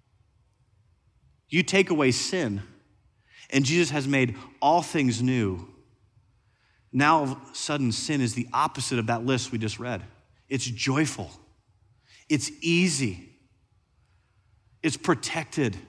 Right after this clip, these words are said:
and guaranteed to deliver. And all of a sudden, our idea of work is like, "Oh, okay,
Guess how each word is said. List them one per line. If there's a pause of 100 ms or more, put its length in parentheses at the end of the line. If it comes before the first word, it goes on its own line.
(580)
and
guaranteed
to
deliver. (1800)
And
all
of
a
sudden, (960)
our
idea
of
work
is
like, (320)
"Oh, (1120)
okay,